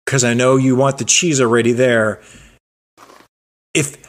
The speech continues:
I'm not, you would never ask for an egg on your burger, but if someone gave you an egg on your burger, would you be like,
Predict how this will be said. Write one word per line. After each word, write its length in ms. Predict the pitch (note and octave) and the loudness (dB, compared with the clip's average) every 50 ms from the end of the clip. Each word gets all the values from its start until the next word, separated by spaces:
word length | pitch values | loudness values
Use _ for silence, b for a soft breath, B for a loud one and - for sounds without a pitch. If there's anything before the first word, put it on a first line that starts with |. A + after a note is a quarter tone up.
| - | -8
I'm 120 | - D#3+ F3 | -4 0 0
not, 200 | G3+ G3+ - D#3+ | 0 0 0 0
you 140 | F3 A3 B3 | 2 2 4
would 100 | A#3+ A3 F3 | 2 2 2
never 340 | F#3 F3 D3+ - - - | 0 0 0 -2 -2 -2
ask 320 | A#2+ B2+ C3 B2+ - - - | -2 -2 -2 -2 -4 -4 -6
for 260 | - - - C3 A#2+ | -6 -6 -4 -4 -4
an 80 | A#2 A2+ | -4 -4
egg 260 | - A2 A2 G#2+ G2+ G#2 | -6 -4 -4 -4 -4 -4
on 180 | F#2+ A2 G2+ G2+ | -6 -6 -6 -4
your 80 | G2+ G2 | -6 -6
burger, 380 | F#2 G#2+ G#2 F#2+ E2+ F2 F2+ | -4 -4 -4 -4 -4 -4 -4
but 160 | E2 - G#2 | -4 -2 -2
if 160 | A#2+ C3 B2+ A#2 | -2 0 0 0
someone 380 | - G3 F#3+ F3 D#3+ C#3 B2 | 0 0 0 0 -2 -2 -4
gave 280 | - C#3+ C#3 D3 D#3 C#3 | -2 0 0 2 2 2
you 120 | C#3+ D3 C#3+ | 0 0 2
an 100 | C3+ C3+ | 2 2
egg 180 | C3 C3 B2 B2+ | 2 2 2 0
on 140 | B2 B2 | 0 0
your 100 | B2 A#2+ | -2 -2
burger, 440 | A2 B2 B2 A#2+ A#2 A2+ A#2+ A#2 A#2 | -2 0 0 0 0 0 0 0 0
would 240 | A2 A2 A2+ A2 G#2+ | 0 0 -2 0 0
you 80 | A#2+ A2+ | -2 -2
be 180 | - A#2+ A#2 | 0 0 0
like, 380 | A2+ A2+ A2 G#2+ G#2 - - | 0 0 0 -2 -4 -8 -18